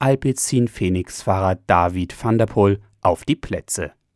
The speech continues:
Van der Poels Teamkollege Marcel Meisen kommt als sechsundzwanzigster und zeitgleich mit dem Sieger als bester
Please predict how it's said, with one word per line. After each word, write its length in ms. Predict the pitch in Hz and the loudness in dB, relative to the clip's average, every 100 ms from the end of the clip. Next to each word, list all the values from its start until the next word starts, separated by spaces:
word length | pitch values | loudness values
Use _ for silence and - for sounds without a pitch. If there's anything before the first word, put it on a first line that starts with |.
| _ _ _ _ _ | _ _ _ _ _
Van 160 | - 82 | -4 -2
der 100 | 85 | -2
Poels 380 | - 87 82 - | -4 -6 -4 -2
Teamkollege 600 | - 123 135 123 120 127 | 2 4 6 6 8 8
Marcel 400 | 117 107 - 95 | 6 4 2 2
Meisen 480 | 98 95 98 98 92 - - - | 4 4 4 2 0 -10 -20 -6
kommt 320 | 180 185 - | -4 -4 -4
als 280 | 185 - - | -8 -6 -4
sechsundzwanzigster 1120 | - - - 92 - 87 87 90 - 85 - _ _ _ | -4 -4 -4 -2 -2 -2 -2 -4 -2 -2 -2 _ _ _
und 180 | - 87 | -6 -4
zeitgleich 600 | - 95 95 98 90 - | -2 -2 -2 -2 -2 -2
mit 100 | 90 | -4
dem 140 | 90 | -2
Sieger 400 | 92 127 127 120 - - | 2 4 6 4 2 -6
als 280 | 160 170 - | -4 -2 -2
bester 460 | - 78 - 143 | -4 -4 -2 -2